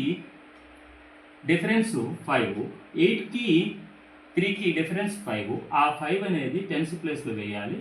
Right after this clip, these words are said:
వేసిన తర్వాత టూ త్రీ జా సిక్స్, అంటే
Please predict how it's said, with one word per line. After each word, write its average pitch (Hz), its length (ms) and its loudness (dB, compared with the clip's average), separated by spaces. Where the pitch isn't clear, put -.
వేసిన 202 380 0
తర్వాత 101 280 -4
టూ 233 120 0
త్రీ 220 120 4
జా - 100 4
సిక్స్, 147 340 2
అంటే 247 160 0